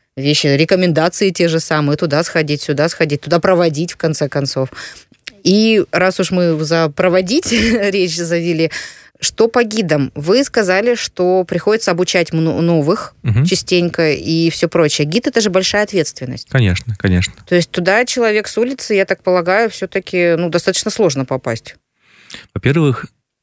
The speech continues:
Speaker 2: гиды должны знать иностранные языки, потому что гиды на русском, на кыргызском языке — это больше для наших граждан, для россиян, для граждан Казахстана, но они не так часто заказывают гидов, потому что они сами знают язык,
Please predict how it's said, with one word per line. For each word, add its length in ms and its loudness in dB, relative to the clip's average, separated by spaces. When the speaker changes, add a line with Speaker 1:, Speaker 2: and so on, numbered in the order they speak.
Speaker 2:
гиды 340 2
должны 240 4
знать 240 0
иностранные 400 2
языки, 400 0
потому 280 2
что 460 2
гиды 400 2
на 160 2
русском, 260 0
на 80 2
кыргызском 280 0
языке — 460 2
это 140 0
больше 260 2
для 120 2
наших 320 2
граждан, 500 2
для 480 2
россиян, 520 2
для 340 2
граждан 260 -2
Казахстана, 600 2
но 120 4
они 380 4
не 120 2
так 200 0
часто 320 0
заказывают 640 0
гидов, 260 0
потому 260 2
что 120 0
они 80 4
сами 240 2
знают 280 0
язык, 360 0